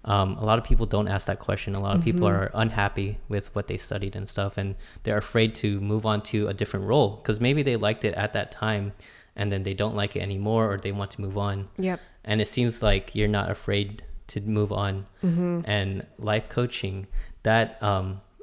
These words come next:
Speaker 1: I mean, based on your wisdom, I think a lot of people would benefit from it.
Speaker 2: <laughs> Thanks, thanks.
Speaker 1: I, I, I really, um, I'm really excited for you.
Speaker 2: Oh,
Speaker 1: That's,
Speaker 2: thanks, Kevin.
Speaker 1: that's cool.
Speaker 2: Appreciate that.
Speaker 1: Do you know how, um, how you're gonna approach it? Do you know, like,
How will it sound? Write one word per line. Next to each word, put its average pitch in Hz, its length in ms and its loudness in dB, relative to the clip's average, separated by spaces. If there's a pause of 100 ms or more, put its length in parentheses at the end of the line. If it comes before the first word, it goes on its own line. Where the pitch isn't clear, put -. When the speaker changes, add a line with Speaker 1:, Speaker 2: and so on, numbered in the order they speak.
(140)
Speaker 1:
I - 40 0
mean, 101 300 0
based 117 240 4
on 110 100 8
your 98 120 2
wisdom, 101 640 0
I 202 100 8
think 143 300 10
a 165 80 12
lot 147 200 12
of 135 80 4
people 143 260 6
would 113 120 8
benefit 110 420 4
from 101 180 4
it. 98 100 4 (500)
Speaker 2:
<laughs> - 60 -14
Thanks, 175 420 -4
thanks. - 580 -4
Speaker 1:
I, 113 180 8
I, 120 240 2
I 120 40 4
really, 113 460 6
um, 104 260 2 (220)
I'm 113 140 4
really 123 200 4
excited 107 340 -2
for 104 100 -4
you. 98 200 -2 (180)
Speaker 2:
Oh, 233 180 4
Speaker 1:
That's, 175 120 0
Speaker 2:
thanks, 226 240 0
Kevin. 170 260 -10
Speaker 1:
that's 113 180 -2
cool. 104 440 -2
Speaker 2:
Appreciate - 420 -6
that. 165 240 -10 (100)
Speaker 1:
Do 123 80 4
you 123 60 8
know 131 180 4
how, 113 560 4
um, 95 380 -2 (560)
how 120 80 2
you're 107 120 6
gonna 104 180 4
approach 113 320 0
it? 113 100 0
Do 110 80 2
you 101 280 -2
know, 107 360 0
like, 98 360 -8